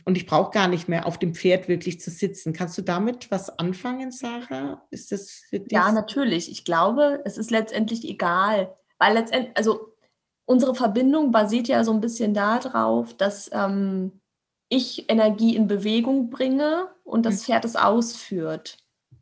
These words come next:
Speaker 2: Oft körperlich, nicht immer, aber oft körperlich. Und das ist natürlich, das, das ist eine besondere Verbindung, ja. Also ich meine, das ist nicht wie Autofahren. Ich setze mich hin und
Speaker 1: Genau.
Speaker 2: bewege ein Lenkrad und drück links einen Knopf und dann geht's los.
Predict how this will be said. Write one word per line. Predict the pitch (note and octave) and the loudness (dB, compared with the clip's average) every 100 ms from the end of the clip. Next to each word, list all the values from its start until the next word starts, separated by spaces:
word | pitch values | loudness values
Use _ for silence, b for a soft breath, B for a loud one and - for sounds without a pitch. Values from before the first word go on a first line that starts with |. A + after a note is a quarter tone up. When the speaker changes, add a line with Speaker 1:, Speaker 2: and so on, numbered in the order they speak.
| _ _ _ _ _ _ - | _ _ _ _ _ _ 4
Speaker 2:
Oft | G#3+ G#3 - | 4 4 -6
körperlich, | - A3 A3 A3+ C4 C4 D#4 D#4 - - _ _ _ _ _ _ | 4 6 6 6 0 2 0 0 -10 -14 _ _ _ _ _ _
nicht | A3+ A#3 - | 4 4 6
immer, | C4+ D4 F4 - _ | 4 4 2 -2 _
aber | - G#3 F#3+ - _ | -2 0 -2 -4 _
oft | A#3+ C4 - | -4 -4 -6
körperlich. | - B3 B3 C4 C#4 D4+ - | -6 -6 -4 -4 -4 -8 -6
Und | G#3+ G#3+ - b b b b _ _ _ | -2 -2 -4 b b b b _ _ _
das | - - | -14 -10
ist | - A3+ | -2 4
natürlich, | A3+ A#3 A#3+ A#3+ A#3 | 4 4 2 4 2
das, | F3 - | -2 -8
das | F3 - | -12 -12
ist | - A3 | -2 0
eine | F#3 | 0
besondere | - - F3+ E3 F3+ G3 F#3+ | -2 -10 -4 0 0 0 0
Verbindung, | F#3 E3+ A#3 C4+ D#3 D#3 | -4 2 4 6 2 0
ja. | E3+ G3+ | 0 2
Also | - E3+ D#3+ | 2 0 -2
ich | F#3+ | 0
meine, | F#3 F3 | 2 2
das | F#3 | -2
ist | - | 2
nicht | B3+ - | 4 6
wie | A#3 | 4
Autofahren. | F3 G3 A#3 A#3 G3+ E3+ E3 E3+ | 4 2 2 2 2 2 0 -2
Ich | A3 | 0
setze | A3+ A3+ | 0 2
mich | A3+ | 0
hin | C4 C#4+ C4 | 4 4 4
und | A3+ | 4
Speaker 1:
Genau. | A3+ | 4
Speaker 2:
bewege | A3 A#3 A#3 | 2 0 4
ein | |
Lenkrad | G#3+ A3 - - F4 F4 | 6 6 2 2 4 4
und | C4 A#3 | 2 0
drück | B3+ C4+ | 2 0
links | C#4 C#4+ C4+ | 2 0 2
einen | B3 | 2
Knopf | B3+ C#4 - | 6 6 6
und | A#3+ | 4
dann | G3 G#3 | 6 6
geht's | G#3+ G#3+ | 2 2
los. | G#3 A3 F4 | 2 4 2